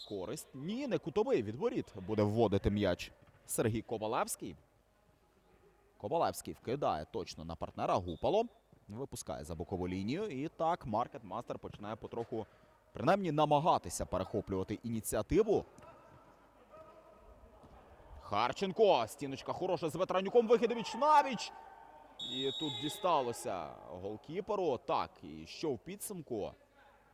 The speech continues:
Зараз, можливо, знадобиться і медична допомога Сергію Ковалевському. А врятував він свою команду після виходу віч навіч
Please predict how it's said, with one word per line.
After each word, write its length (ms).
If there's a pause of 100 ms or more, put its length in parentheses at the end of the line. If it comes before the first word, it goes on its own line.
(2250)
Зараз, 340
можливо, 320
знадобиться 720
і 180
медична 540
допомога 480
Сергію 440
Ковалевському. 840 (3500)
А 100
врятував 440
він 100
свою 200
команду 340
після 240
виходу 320
віч 220
навіч 380